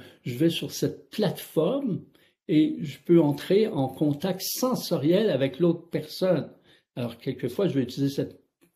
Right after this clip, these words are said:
plateforme pour guider quelqu'un, pour apporter un éclairage, et cetera. Alors, je ne sais pas si je réponds, euh, bien à tout ce que vous vouliez dire, Régine,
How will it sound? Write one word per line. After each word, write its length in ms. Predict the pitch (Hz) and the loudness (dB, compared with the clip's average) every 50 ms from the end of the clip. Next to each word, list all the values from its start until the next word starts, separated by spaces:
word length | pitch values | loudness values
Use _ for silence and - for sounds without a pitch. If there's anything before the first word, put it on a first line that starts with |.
| _ _ _ _ _ _ _ _ - | _ _ _ _ _ _ _ _ -8
plateforme 580 | - 131 - - - - 170 175 202 190 - | -6 -6 -6 -6 -4 0 0 2 2 0 -2
pour 220 | - 147 127 - 120 | -2 -2 -2 -2 2
guider 320 | 123 139 135 131 143 139 | 4 4 4 4 4 2
quelqu'un, 500 | - 180 180 180 - 170 156 143 147 147 | 2 0 0 -2 -2 -2 -2 0 0 0
pour 200 | 143 - - 139 | -2 -4 -6 -10
apporter 460 | 123 120 - 131 - - - 143 135 | -10 -8 -8 -10 -10 -8 -4 -4 -2
un 80 | 131 143 | 0 0
éclairage, 580 | 151 143 - - 175 151 - 143 131 123 110 | 0 0 -2 -2 -4 -2 -2 -4 -4 -4 -6
et 80 | 123 117 | -6 -8
cetera. 420 | - - - - - - - - - - - - - - - - - - | -10 -12 -12 -12 -12 -12 -12 -14 -18 -20 -20 -20 -20 -20 -20 -20 -10 -4
Alors, 220 | - 135 117 - - | -2 -2 -2 -2 -6
je 880 | - _ _ _ _ _ _ _ _ _ _ _ _ _ _ _ - 151 | -14 _ _ _ _ _ _ _ _ _ _ _ _ _ _ _ -20 -6
ne 20 | |
sais 40 | - | -2
pas 100 | 196 196 | 0 0
si 200 | 190 - - 151 | 0 2 0 0
je 80 | 127 135 | 2 2
réponds, 400 | 156 147 - 180 175 175 165 156 - - - | 0 0 2 2 4 4 4 2 -2 -8 -8
euh, 240 | 139 123 131 123 131 | -6 -4 -4 -4 -4
bien 420 | - 131 123 135 156 165 170 156 | -4 -4 0 2 4 4 4 2
à 560 | 127 - - - _ - - - - - - - - _ | 0 -2 -8 -14 _ -20 -20 -20 -20 -20 -20 -20 -20 _
tout 160 | - - 185 175 | -8 -6 -4 -4
ce 100 | - - | -4 -2
que 120 | - 160 | 0 0
vous 180 | 139 - 139 127 | 2 2 2 0
vouliez 280 | 113 127 127 131 120 | 0 0 0 0 0
dire, 240 | - 117 156 170 - | 0 2 2 2 2
Régine, 540 | - 139 123 113 117 131 165 214 233 190 - | 2 0 -2 -2 0 0 0 0 0 -2 -4